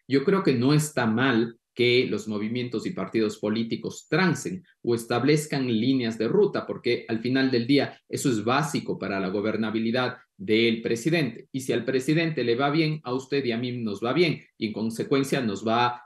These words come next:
a interesar que las cosas salgan bien. No obstante, también hay que tener en cuenta sobre todo cuáles son esos acuerdos, y hasta la fecha todavía no trascienden. Al final del día, escuche usted que a veces se dicen temas de buenas intenciones, reactivar la economía,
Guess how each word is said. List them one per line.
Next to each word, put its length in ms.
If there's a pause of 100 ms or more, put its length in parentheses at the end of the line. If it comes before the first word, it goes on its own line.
a 100
interesar 580
que 80
las 160
cosas 340
salgan 380
bien. 260 (320)
No 120
obstante, 420
también 320
hay 100
que 100
tener 320
en 100
cuenta 340
sobre 260
todo 380 (180)
cuáles 360
son 500
esos 300
acuerdos, 600
y 120
hasta 220
la 140
fecha 400 (220)
todavía 560
no 260
trascienden. 580 (200)
Al 240
final 340
del 160
día, 280
escuche 420
usted 320 (260)
que 80
a 40
veces 280
se 280
dicen 520 (260)
temas 320
de 100
buenas 360
intenciones, 840
reactivar 560
la 80
economía, 920